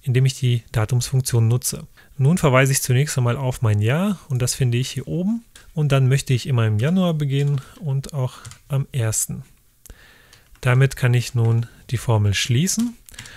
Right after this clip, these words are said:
und wir erhalten nun eine Zahlenfolge ausgegeben.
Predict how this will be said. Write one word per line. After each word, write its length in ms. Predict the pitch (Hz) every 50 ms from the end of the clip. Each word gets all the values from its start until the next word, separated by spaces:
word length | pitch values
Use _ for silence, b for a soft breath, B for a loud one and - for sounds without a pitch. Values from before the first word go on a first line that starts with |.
| B B B
und 160 | - 180 170
wir 100 | - 131
erhalten 400 | 120 113 117 120 123 - - 123
nun 200 | 117 120 123 135
eine 280 | 165 135 113 113 120 -
Zahlenfolge 680 | - - 107 101 110 113 - - 123 113 117 117 131
ausgegeben. 680 | 135 123 123 131 - - 123 113 120 127 156 147 151